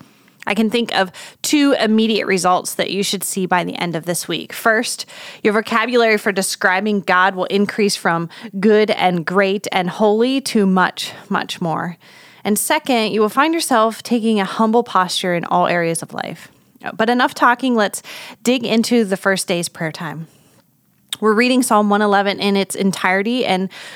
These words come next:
pulling out the words and phrases that describe the character and work of God. Praise the Lord.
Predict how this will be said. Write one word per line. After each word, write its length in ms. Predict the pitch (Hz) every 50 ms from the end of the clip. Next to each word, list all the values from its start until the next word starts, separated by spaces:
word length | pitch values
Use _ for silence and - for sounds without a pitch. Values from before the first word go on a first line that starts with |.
| - - _ -
pulling 320 | - 294 302 330 339 -
out 240 | 220 214 214 226 -
the 100 | 208 190
words 440 | 185 185 196 202 208 214 208 208 -
and 200 | - 190 185 165
phrases 520 | - 196 180 175 185 - - 180 170 -
that 180 | - 170 - -
describe 600 | 190 175 - - - - 185 175 175 180 175 175
the 100 | 180 175
character 640 | - - - 208 185 185 190 185 - - 214 185 170
and 300 | - - 165 170 160 143
work 280 | 160 160 - - - - -
of 220 | 160 143 147 -
God. 420 | 156 - - - - - 180 170 - _ _ _ _ _ _ _ _ _ _ _ _ _ _ _ _ _ _ _ - _ - - - - _ -
Praise 240 | - 254 233 214
the 80 | - 202
Lord. 480 | 196 185 185 180 175 170 165 - 190